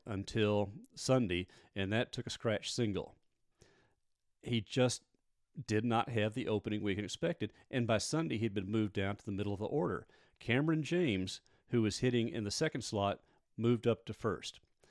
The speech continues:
That goes against your conventional wisdom of what you want in a leadoff guy. You generally do not want a power guy, an R B I producer, swinging first in the order. You want somebody who's just gonna get on base. Well, at this point, Mississippi State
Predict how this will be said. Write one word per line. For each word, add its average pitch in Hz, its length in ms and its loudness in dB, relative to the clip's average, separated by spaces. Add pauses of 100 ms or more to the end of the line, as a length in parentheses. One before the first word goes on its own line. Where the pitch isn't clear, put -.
(680)
That 143 320 4
goes 175 280 4
against 135 320 -2
your 123 80 -2
conventional 107 560 -2
wisdom 98 460 2
of - 140 -8
what 113 220 -4
you 104 80 -4
want 101 300 -2
in 110 100 -6
a 95 40 -4
leadoff 101 340 -2 (100)
guy. 85 220 -4
You 95 240 -6
generally 107 380 -2
do 98 180 -6
not 95 260 -4
want 104 160 -2
a 98 60 -6
power 120 420 2
guy, 87 400 -2 (260)
an 98 120 -6
R 110 200 4
B 104 220 0
I 131 60 2
producer, 98 560 -4 (160)
swinging 107 400 -2
first - 320 -4
in 113 60 -6
the 107 60 -4
order. 135 360 -2
You 107 160 -2
want 110 160 -2
somebody 98 340 -4
who's 107 220 -4
just - 240 -6
gonna 98 100 -4
get 107 140 -2
on 101 140 -2
base. - 280 -2 (240)
Well, 139 80 2
at 143 80 0
this 175 160 2
point, 117 300 0
Mississippi 127 220 -4
State 107 320 0